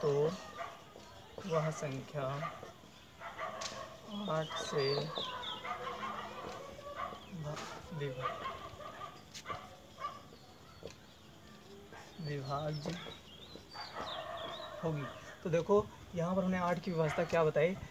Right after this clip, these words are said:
किसी भी संख्या के अंतिम तीन अंक, कितने, तीन अंक जो आठ से भाज्य हो तो वह संख्या आठ हो। जैसे हम, हम एग्जांपल लेते हैं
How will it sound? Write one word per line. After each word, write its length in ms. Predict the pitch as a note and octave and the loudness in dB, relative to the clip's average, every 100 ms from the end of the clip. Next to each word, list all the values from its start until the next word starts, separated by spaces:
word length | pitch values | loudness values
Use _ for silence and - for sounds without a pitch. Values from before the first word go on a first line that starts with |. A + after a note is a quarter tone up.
| - D4 - | -6 -4 0
किसी 260 | F3+ G#3+ | 2 6
भी 120 | F#3+ | 8
संख्या 360 | F#3+ F3 D#3+ F3+ | 8 6 6 4
के 140 | F3 | 6
अंतिम 500 | G3 D#3+ D#3 D3+ F#3+ F#3 | 4 6 4 6 4 4
तीन 340 | - G3 F3+ D#3+ | 6 6 6 6
अंक, 160 | B2+ C3 - - | 4 2 -4 0
कितने, 220 | F3 G#3+ - - - | 4 4 2 -4 -2
तीन 260 | - F3+ G3 | 2 4 4
अंक 240 | F#3+ F#3+ F3 | 4 2 4
जो 220 | E3+ G3+ - | 6 6 6
आठ 260 | D#3+ F3 F3 | 4 4 2
से 160 | - F#3 G#3 - - | -2 0 0 0 4
भाज्य 340 | C#3 D#3 C3 | 8 8 6
हो 100 | B2+ A2+ - - | 0 -2 -2 4
तो 60 | |
वह 60 | D#3+ | 4
संख्या 260 | D#3 D3+ E3+ | 4 4 6
आठ 100 | D3+ | 6
हो। 60 | C#3 | 2
जैसे 220 | C#3 D#3+ | 0 0
हम, 160 | D#3 | 0
हम 160 | D3+ D3+ | 0 2
एग्जांपल 400 | C#3+ D3 D3 E3 | 4 4 4 4
लेते 260 | D#3 D3 | 2 2
हैं 60 | D#3 | 0